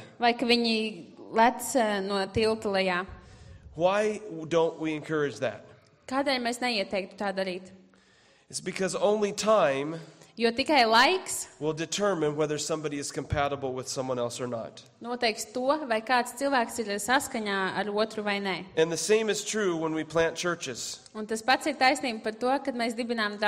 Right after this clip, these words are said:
Speaker 2: We need to
Speaker 1: draudzes.
Speaker 2: spend time as a group together
Speaker 1: Mums ir jāpavada laiks kā grupai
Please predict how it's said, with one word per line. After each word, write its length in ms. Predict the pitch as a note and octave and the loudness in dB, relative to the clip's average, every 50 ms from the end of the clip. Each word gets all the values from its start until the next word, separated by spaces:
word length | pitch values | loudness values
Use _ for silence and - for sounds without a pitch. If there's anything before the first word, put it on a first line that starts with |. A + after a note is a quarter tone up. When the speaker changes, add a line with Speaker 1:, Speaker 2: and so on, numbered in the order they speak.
| G#3 G3 | 4 4
Speaker 2:
We 60 | F#3+ G#3 | 4 2
need 140 | G#3+ G#3+ F#3+ | 0 0 0
to 40 | F#3+ | 0
Speaker 1:
draudzes. 60 | F3+ - | 0 0
Speaker 2:
spend 440 | - - - - G#3 G3+ F#3+ F#3 F3 | -2 -2 0 0 0 2 0 -2 -4
time 480 | - F#3+ G3 G3+ G#3 A3 G#3+ G#3+ G#3+ | 0 4 6 6 8 6 6 2 0
as 140 | G3+ F#3 E3+ | 0 -2 -2
a 60 | F#3+ | -4
group 380 | F3 D3 G3 A3 G#3 G#3+ - - | -4 -2 0 0 0 -2 -4 -6
together 540 | - E3+ D#3+ D3 F#3+ G3 F#3+ E3 C#3+ A#2+ G2+ - - - - - | -6 -4 0 4 6 6 6 4 2 -4 -4 -10 -16 -20 -14 -8
Speaker 1:
Mums 200 | A#3 B3 B3 - | -6 -6 -2 -2
ir 100 | C#4 B3+ | 0 2
jāpavada 540 | B3+ C4 C#4 D4+ D#4 D4+ C4 A#3 A3+ G#3+ A3 | 4 6 6 6 6 4 0 -4 -2 -2 2
laiks 400 | A3+ A3+ A3+ B3 C#4+ C4+ - - | 4 6 6 6 4 2 -4 -6
kā 180 | - C4 A3 G#3 G#3 | 0 0 2 2 2
grupai 480 | G#3+ A#3 B3 D4+ F4+ - - - G#3+ | 0 2 2 2 2 4 4 2 2